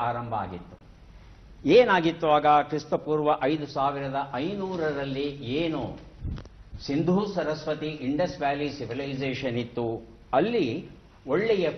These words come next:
ಕುಡಿಯುವ ನೀರಿನ ವ್ಯವಸ್ಥೆ, ಒಳಚರಂಡಿಯ ವ್ಯವಸ್ಥೆ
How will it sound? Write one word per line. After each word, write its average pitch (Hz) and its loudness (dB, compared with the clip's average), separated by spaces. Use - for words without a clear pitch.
ಕುಡಿಯುವ 220 0
ನೀರಿನ 151 0
ವ್ಯವಸ್ಥೆ, 123 -4
ಒಳಚರಂಡಿಯ 151 0
ವ್ಯವಸ್ಥೆ 117 -4